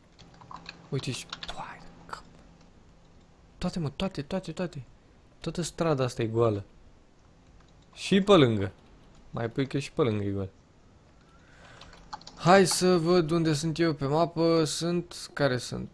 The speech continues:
eu? Ăsta, ok, bun. Care să facem pentru vânzare de lemn, gen unde să aibă mobile în shit? Pe aici vreau una. Uite, o facem pe asta cu gheață.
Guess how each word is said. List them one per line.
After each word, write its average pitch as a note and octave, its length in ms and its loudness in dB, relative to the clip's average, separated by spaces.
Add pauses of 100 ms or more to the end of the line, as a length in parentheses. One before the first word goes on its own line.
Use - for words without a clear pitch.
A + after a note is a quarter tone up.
eu? - 220 -10 (380)
Ăsta, - 460 -8
ok, - 360 -8
bun. B2 420 -2 (1700)
Care C3+ 260 4
să A#2+ 140 -6
facem A2 340 0
pentru G#2+ 320 0
vânzare G#2 520 2
de G2+ 140 0
lemn, G2+ 560 0
gen G#2+ 200 -6
unde G#2+ 220 -8
să - 140 -8
aibă G#2+ 200 -4
mobile G#2 420 -4
în G#2+ 140 -8
shit? - 400 -14 (300)
Pe - 120 -4
aici A#2+ 300 0
vreau A2 280 -6
una. G#2+ 200 -10 (840)
Uite, C3+ 180 -2
o - 20 -4
facem C3 280 4
pe C3 120 4
asta A#2+ 200 6
cu - 200 -4
gheață. A2+ 420 6